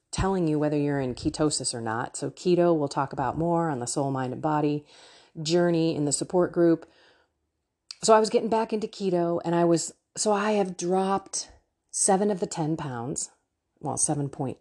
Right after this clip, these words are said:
three of the <laughs> ten pounds. Let's be, let's be specific here.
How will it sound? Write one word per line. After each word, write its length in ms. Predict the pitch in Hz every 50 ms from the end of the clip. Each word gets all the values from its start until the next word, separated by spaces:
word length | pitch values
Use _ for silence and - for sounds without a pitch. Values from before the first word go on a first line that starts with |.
| _ -
three 420 | 117 113 104 78 113 156 156 - -
of 120 | - 139 -
the 100 | 147 147
<laughs> 0 |
ten 340 | - - - 202 - 214
pounds. 760 | - - - 190 185 - - 185 - - 202 196 190 - -
Let's 160 | 151 147 -
be, 320 | - - - 123 139 - - - - - - - - -
let's 160 | - 381 - -
be 120 | - 196
specific 560 | - - - - - - 139 - - 123 131
here. 320 | - - 113 165 - -